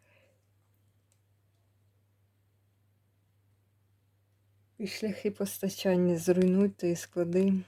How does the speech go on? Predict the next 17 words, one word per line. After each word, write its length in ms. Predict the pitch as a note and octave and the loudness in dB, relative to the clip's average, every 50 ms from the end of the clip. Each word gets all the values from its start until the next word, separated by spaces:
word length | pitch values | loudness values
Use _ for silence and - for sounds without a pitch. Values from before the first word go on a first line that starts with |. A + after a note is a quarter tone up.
| - _ _ _ _ | -12 _ _ _ _
також 420 | - F3+ F3 - - F3 F3 F3 F3 | -8 -8 -8 -6 -6 -6 -6 -6 -6
зруйнуйте, 680 | E3+ F3 F3+ F3 F3+ F3+ F3 F3+ F3+ F3+ - - F3 | -4 -2 0 2 2 4 4 4 2 0 0 -4 -4
вищі 360 | E3+ E3+ F3 E3+ - - - | -4 -2 -4 -4 -8 -12 -14
сили, 320 | - - - F#3 F3 F3 E3+ | -14 -6 -2 2 2 2 2
допоможіть 760 | E3 F3 - - F#3 E3+ E3+ F3 E3+ E3+ E3+ E3 E3 - - | 0 -2 -4 -4 -2 0 0 0 0 -2 -4 -4 -4 -6 -8
їх 160 | F3 F3+ - - | -10 -10 -10 -14
всіх 300 | - - - F#3+ F3+ - - | -20 -8 -6 -6 -6 -6 -10
підірвати. 800 | - F#3 F3+ E3+ F3 E3+ F3 E3 E3 E3+ E3 - - - F3 F3 - - _ _ _ _ _ _ _ _ _ _ _ _ _ _ - - - - - _ - | -14 -8 0 0 2 2 2 2 0 0 -2 -4 -6 -8 -10 -10 -10 -12 _ _ _ _ _ _ _ _ _ _ _ _ _ _ -20 -20 -20 -20 -20 _ -16
Щоб 300 | - - F#3 F3 F3 F#3 | -4 -2 -2 -2 0 2
у 80 | F3+ | 2
Росії 460 | F3 E3+ E3 - - - F3 F3 F3+ | 2 2 0 -2 -4 -2 2 2 2
більше 380 | F3 F3 F#3 F3+ - - - F#3+ | 2 2 -2 -4 -4 -6 -2 0
не 120 | F3+ F3 | 2 2
було 300 | F3 F3 F3+ F3 F3 E3 | 2 2 2 2 2 2
ким 380 | D#3+ - - F#3 F#3 F#3 F#3 - - | 0 -2 -2 0 2 2 2 0 -4
і 80 | F#3 | -8
чим 440 | E3 - - - - F3+ F3+ F3 E3+ | -12 -12 -14 -6 -2 -2 0 0 -2